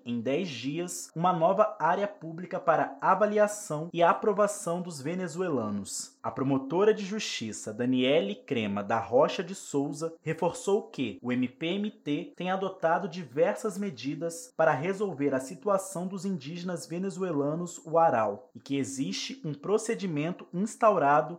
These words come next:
para verificar a situação de risco das crianças e adolescentes indígenas.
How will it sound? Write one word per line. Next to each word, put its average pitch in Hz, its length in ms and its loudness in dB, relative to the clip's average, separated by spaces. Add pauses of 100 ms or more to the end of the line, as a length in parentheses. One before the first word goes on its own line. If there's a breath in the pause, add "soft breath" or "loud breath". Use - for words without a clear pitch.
para 139 180 2
verificar 156 880 -2
a 147 100 4
situação 220 680 -2
de 165 140 -8
risco 147 560 -10
das 160 240 4
crianças 170 680 -4
e 156 100 4
adolescentes 180 1080 2
indígenas. 117 1000 -4